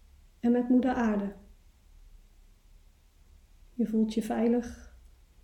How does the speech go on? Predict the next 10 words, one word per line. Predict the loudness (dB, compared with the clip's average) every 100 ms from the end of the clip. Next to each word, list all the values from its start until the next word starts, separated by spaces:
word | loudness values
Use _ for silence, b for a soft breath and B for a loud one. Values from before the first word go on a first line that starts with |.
| -6
geborgen | 0 2 2 0 -4 -6 -8 -18 -20 _ -4
en | -2
gekoesterd. | 0 0 0 0 -4 -10 -14 -20 -20 -20 -20 -20 -20 -20 -20 -20 _ -20 -20 _ _ _ _ _ _ -20 _ -20 -20 -20 -20 -20 -20 -14
Je | -8
voelt | -2 0 2
liefde | 2 2 -2
en | 0 0
zachtheid | 0 0 0 -2 -2
voor | 0 4
jezelf. | 4 4 0 0 -4 -16